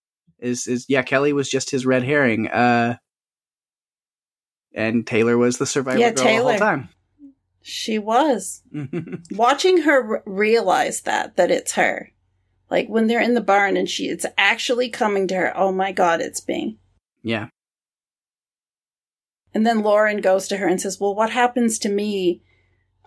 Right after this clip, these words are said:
Speaker 2: And it's just like, "Uh, you're gonna be dead." That,
Speaker 1: <laughs> Yeah.
Speaker 2: that's, she doesn't say it, but that's what's gonna
Speaker 1: Mm,
Speaker 2: happen.
Speaker 1: about
Speaker 2: You're gonna be
Speaker 1: that.
Speaker 2: dead.
Speaker 1: <laughs>
Speaker 2: Yeah.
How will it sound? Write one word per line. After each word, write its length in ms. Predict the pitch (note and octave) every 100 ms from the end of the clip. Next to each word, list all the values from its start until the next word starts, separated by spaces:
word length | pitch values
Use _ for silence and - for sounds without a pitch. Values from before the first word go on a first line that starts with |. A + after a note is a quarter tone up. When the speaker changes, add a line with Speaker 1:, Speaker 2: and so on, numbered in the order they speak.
| -
Speaker 2:
And 140 | G3
it's 240 | F#3 C#4+ -
just 260 | F3 -
like, 360 | E3 D#3 D3 _ - -
"Uh, 560 | F#3 F#3 F#3 F#3 F#3+ G3+
you're 280 | F#3+ A#3+ D4+
gonna 260 | D4 G#3 F#3+
be 220 | G3 F#3+
dead." 460 | F3 - A2+ - - - C#3 -
That, 240 | F#3 G3 -
Speaker 1:
<laughs> 40 |
Yeah. 100 | F3+
Speaker 2:
that's, 340 | F3 E3 - - - -
she 240 | - A3+
doesn't 340 | A3 G3+ F#3+
say 360 | F#3+ - A3 A#3
it, 100 | A#3+
but 180 | G#3 -
that's 280 | G3+ F3+ -
what's 180 | F#3 -
gonna 220 | F3 D#3+
Speaker 1:
Mm, 20 |
Speaker 2:
happen. 340 | - - -
Speaker 1:
about 540 | - E3 G3 G#3+ G3+ G3
Speaker 2:
You're 120 | C4+
gonna 220 | C#4+ C4+
be 160 | A#3 B3+
Speaker 1:
that. 60 | A3+
Speaker 2:
dead. 300 | F3 - - _ _ - - _ _
Speaker 1:
<laughs> 540 | G3+ - G3 - E3 -
Speaker 2:
Yeah. 680 | A3 A3+ F#3+ F#3 F#3+ F#3